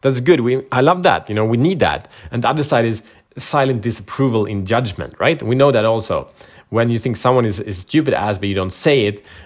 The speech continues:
or they, whatever it is, you know, they smell or they dress weird, or they say stupid things, but you don't speak the fuck up, right? So that's the, the, that's a cultural norm.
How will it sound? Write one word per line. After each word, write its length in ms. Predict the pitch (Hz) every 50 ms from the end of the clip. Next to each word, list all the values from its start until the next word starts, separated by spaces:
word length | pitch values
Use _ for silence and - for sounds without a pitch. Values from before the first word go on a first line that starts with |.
| - -
or 220 | 110 101 101 104
they, 160 | 98 98 95
whatever 340 | 92 131 185 185 185 180 160
it 60 | 131
is, 260 | 107 82 - - - -
you 60 | 104
know, 260 | 127 151 170 143 - - _ _ _
they 120 | - - 104
smell 360 | - - 135 156 160 165 151
or 100 | 131 123
they 100 | 113 107
dress 320 | 101 101 135 143 143 -
weird, 220 | - 139 131 127 113
or 40 | 104
they 60 | 98
say 240 | 92 - - 151 147
stupid 340 | 139 - - 107 - 107 -
things, 180 | - 127 110
but 100 | 98 107
you 60 | 95 98
don't 320 | 95 139 139 139 127 - - - - _
speak 560 | - - - - - - 143 131 117 - - _ _ _ _ _ _
the 80 | - 98
fuck 320 | - - 127 117 110 -
up, 280 | 98 - - - - - -
right? 300 | 147 196 226 214 - - - _ _
So 140 | - - 139
that's 220 | 131 180 165 -
the, 120 | - 165 160
the, 200 | - 151 135 131
that's 260 | - - 170 151 -
a 20 |
cultural 480 | 147 - - 190 185 147 - 151 143 123
norm. 460 | 117 147 190 196 143 101 76 - -